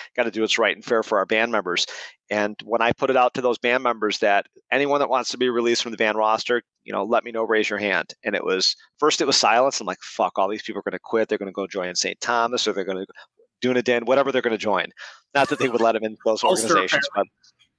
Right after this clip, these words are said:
Speaker 1: but, uh, or, or else. Well, Michael had already made the decision, and that's
Speaker 2: No,
Speaker 1: okay.
Speaker 2: I'm just teasing.
Speaker 1: Uh, but, but when they came back and they said, "Nope, I'm all in. Whatever you need me to do."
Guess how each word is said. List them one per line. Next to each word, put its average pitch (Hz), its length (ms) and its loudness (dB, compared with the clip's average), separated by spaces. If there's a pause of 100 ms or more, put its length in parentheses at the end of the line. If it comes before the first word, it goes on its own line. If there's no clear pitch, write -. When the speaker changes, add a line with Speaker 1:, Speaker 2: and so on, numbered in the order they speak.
(160)
Speaker 1:
but, 110 140 2
uh, 131 180 4
or, 127 200 2
or 127 260 2
else. 113 180 0
Well, 214 140 2
Michael 143 280 4
had 120 100 4
already 120 160 2
made 117 160 2
the 117 80 0
decision, 107 340 -2
and 104 100 -4
that's 117 200 0
Speaker 2:
No, 123 80 0
Speaker 1:
okay. 123 160 0
Speaker 2:
I'm 98 200 2
just 123 200 -6
teasing. - 180 -16
Speaker 1:
Uh, 110 100 2 (140)
but, 131 240 2
but 131 180 0
when 139 120 0
they 135 100 2
came 151 300 -2
back 139 420 4
and 117 140 -6
they 117 80 2
said, 120 220 2
"Nope, 139 260 2
I'm 139 160 2
all 127 180 4
in. 101 160 0 (200)
Whatever 117 260 0
you 127 80 0
need 120 120 0
me 113 80 2
to 107 80 2
do." 98 260 2